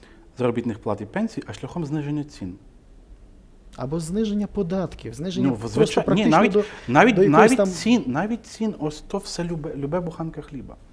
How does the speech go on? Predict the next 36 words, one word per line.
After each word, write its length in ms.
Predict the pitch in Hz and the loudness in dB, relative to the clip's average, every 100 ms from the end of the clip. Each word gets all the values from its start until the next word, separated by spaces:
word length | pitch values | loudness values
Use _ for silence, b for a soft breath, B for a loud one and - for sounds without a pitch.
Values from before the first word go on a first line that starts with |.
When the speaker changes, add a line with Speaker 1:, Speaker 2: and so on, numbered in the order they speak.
| B B - | B B -4
Speaker 2:
А 60 | |
яким 260 | 147 156 170 | -2 -2 -4
чином 220 | 160 147 | -4 -4
можна 220 | 139 123 | -4 -6
змінити, 320 | 120 135 165 - | -4 -4 -2 -2
Speaker 1:
А 40 | |
тому 260 | - 131 139 | 0 0 0
що, 100 | 147 | 0
Speaker 2:
змінити, 300 | 185 214 170 | 2 2 0
Speaker 1:
а, 20 | |
Speaker 2:
знижити 460 | 143 180 - 156 151 | -2 0 0 -2 -6
ціни, 320 | - 226 220 | -2 0 0
коли 200 | 156 156 | 2 2
Speaker 1:
а 20 | |
ви 80 | 151 | 4
Speaker 2:
у 20 | |
Speaker 1:
не 40 | 185 | 4
Speaker 2:
нас 80 | |
Speaker 1:
зауважили, 500 | 196 196 226 165 190 | 2 2 4 6 6
що, 120 | 165 156 | 4 2
Speaker 2:
ринкові 200 | 147 156 | 6 6
Speaker 1:
а 40 | |
ви 40 | |
не 60 | 175 | 6
Speaker 2:
обставини? 260 | 190 190 147 | 4 4 6
Speaker 1:
зауважили, 300 | 254 240 254 | 4 4 0
що, 140 | - | -2
наприклад, 360 | 185 175 170 160 | -4 -4 -4 -2
в 60 | 156 | 0
нас, 300 | 160 151 143 | 0 0 -6
от, 100 | - | -10
скажімо, 320 | 143 151 143 | -4 -2 -2
людина 300 | 139 147 139 | 0 -2 -2
відкриває 500 | 131 - 139 139 131 | -4 -6 -2 0 0
якийсь 260 | 127 131 | -4 -8
магазинчик, 480 | 135 139 151 254 - | -6 -6 -4 -6 -8